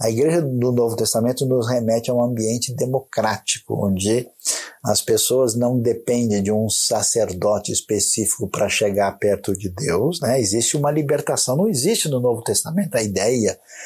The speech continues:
de que a gente, pra chegar junto a Deus, precisa de um ungidão no meio do caminho. Você tem acesso direto a Deus, né? Essa doutrina tão importante do sacerdócio universal de todos os crentes que, através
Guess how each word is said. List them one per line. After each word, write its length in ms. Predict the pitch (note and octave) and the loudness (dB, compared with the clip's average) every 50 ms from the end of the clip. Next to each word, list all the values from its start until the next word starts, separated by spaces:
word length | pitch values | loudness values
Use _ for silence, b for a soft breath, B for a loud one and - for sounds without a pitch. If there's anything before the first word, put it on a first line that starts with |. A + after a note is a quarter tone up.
| B B B B B | B B B B B
de 140 | A#2+ A2+ G#2+ | -4 -4 -2
que 140 | A2 - A#2+ | 0 2 2
a 80 | A2+ | 2
gente, 320 | G#2 G2+ A2+ A#2 A#2 - G#2+ | 2 2 2 0 0 0 -2
pra 180 | - A#2 A2+ | 0 0 2
chegar 380 | G2 - B2+ A#2 G#2 A2 G#2+ G#2 | 2 2 2 2 2 2 2 2
junto 280 | G2 A2+ A2+ G2+ - G#2 | 2 0 -2 0 0 0
a 40 | |
Deus, 240 | F#2+ F#2 G#2+ A2 G#2 | 0 2 2 0 0
precisa 440 | - B2 A2+ G#2 - - A#2+ A2+ A#2 | 0 0 0 0 0 0 0 0 0
de 140 | A#2 A2 A2+ | 0 0 0
um 380 | A#2 A#2+ B2 B2 C3 C3+ C3+ | 0 0 0 0 0 0 2
ungidão 640 | C3 A#2+ G#2+ A#2+ B2 A2+ G#2+ G2+ A2 A2+ A#2 A#2 A#2 | 2 2 2 0 0 0 0 0 2 2 2 2 2
no 120 | A2 G#2+ G2 | 2 2 2
meio 220 | G2 G2+ G2 G2 | 2 2 0 0
do 120 | F#2+ F#2+ | 0 -2
caminho. 420 | - - G2 F#2+ F2+ E2+ E2 - - _ - | 0 0 -2 0 -2 -4 -6 -8 -12 _ -6
Você 180 | G2+ - B2+ | -4 -2 -2
tem 200 | A#2+ - C3 B2 | 0 0 0 0
acesso 520 | A2+ G#2+ - - A#2+ A2+ A2+ - - A#2+ G#2 | 0 0 0 0 2 2 0 0 -2 -4 -4
direto 520 | G2 G2+ G2+ - F2 C#3 E3 E3+ - - | -2 -2 -2 0 0 0 0 0 0 -2
a 40 | G#2+ | -2
Deus, 360 | F2 E2+ G2+ B2+ D3 C#3 B2 | 0 0 0 2 2 0 0
né? 160 | F#3 G#3 - - B B B B B B B B B B B | -2 -2 -2 -4 B B B B B B B B B B B
Essa 240 | A#2 A2 - - A#2 | 0 0 2 0 0
doutrina 500 | A2 A2+ A2 G#2 - A2+ A#2+ B2+ A#2+ A2 | 2 0 0 0 0 0 0 0 0 0
tão 160 | - D#3 F3+ | 2 2 2
importante 640 | F#3 E3+ - - A#2+ G2+ - - A#2+ C#3 C3 - B2+ | 2 2 0 0 -2 -2 0 0 0 0 0 0 0
do 120 | A#2 A2+ | 0 0
sacerdócio 1160 | - - - - - D#3+ D#3+ D3 - - - B2+ A2 G#2 G2 G2+ G#2+ B2 C3+ B2 - - B2 | 0 0 0 0 0 0 0 0 0 0 0 0 0 -2 -2 0 0 2 2 2 0 0 0
universal 760 | B2+ A#2+ A2 A2 G#2+ F#2+ - - - - A2+ A#2+ B2+ A#2+ G#2 | 0 0 2 2 0 0 0 0 -2 0 0 2 2 2 2
de 120 | F#2+ F#2+ F2+ | 0 -2 -4
todos 400 | - A2 A2 A2+ G#2+ G2 F2+ F2+ | -2 0 0 0 0 0 -2 -2
os 140 | - - | -2 -2
crentes 440 | - - G2+ A2 A2+ A2+ A2 - - | -2 0 0 0 0 0 -2 -4 -4
que, 120 | - - A2+ | -2 0 -2
através 760 | - - - - F#2 F2 D#2+ F#2 G#2 A2 A#2 G#2 - - | -2 -2 -4 -4 -4 -2 0 2 2 2 2 2 0 -4